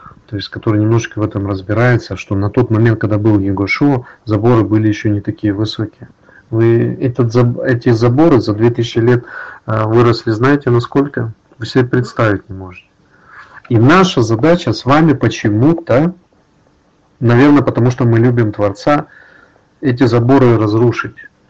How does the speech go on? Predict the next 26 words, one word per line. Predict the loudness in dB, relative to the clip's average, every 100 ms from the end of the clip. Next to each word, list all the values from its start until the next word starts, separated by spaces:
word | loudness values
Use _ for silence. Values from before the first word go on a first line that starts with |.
| -10 -2
Не | 2 4 4 4
разрушить | 2 2 2 0 -4
их | -6 -2
полностью, | -2 -2 -6
покромсать | -8 -6 -4 -4 -2 -4 -6
и |
сказать, | -10 -12 -8 -10 -12 -18 -8
а | -4 0
именно | 4 4 4
построить | 2 -2 2 2 2
заборчик | 0 2 2 0 -6 -8
и |
сказать: | -8 -4 -2 -4
«Вот | -6
этот | -4 -4 -2
забор | -2 0 -2
правильный». | -2 0 0 -4 -10 -16 -20 -20 -20
Всё | -4 0
остальное | 0 2 2 4 2
это | 2 -2
от | -2 -2
лукавого. | -2 0 -2 -2 -12 -20 _ _ _ _ _ _ _ _ _ _ _ _ _ _ _ _
Всё | -2 0
остальное | 2 2 2 2
это | 2 2
неверно. | 2 4 2 0 -8 -16